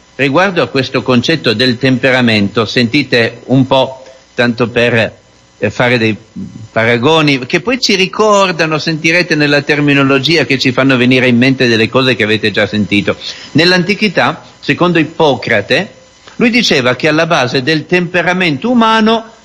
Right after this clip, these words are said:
c'erano quattro umori, li chiamava così, pensate un po'. Diceva che circolavano, secondo quell'antica concezione,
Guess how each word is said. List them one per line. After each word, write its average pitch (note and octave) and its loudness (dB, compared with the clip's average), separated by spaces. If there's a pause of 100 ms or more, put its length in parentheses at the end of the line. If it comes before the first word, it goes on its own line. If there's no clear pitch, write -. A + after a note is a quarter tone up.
c'erano F#3+ -2 (840)
quattro F#3 -2 (480)
umori, C#3+ 2
li C3 -2
chiamava D#3+ 0
così, A2 -2
pensate B2+ 0
un A#2+ 2
po'. F2+ -2 (520)
Diceva C#3 0
che A#2+ 0
circolavano, C#3 0
secondo A#2+ -2
quell'antica G2 -2
concezione, G#2+ -2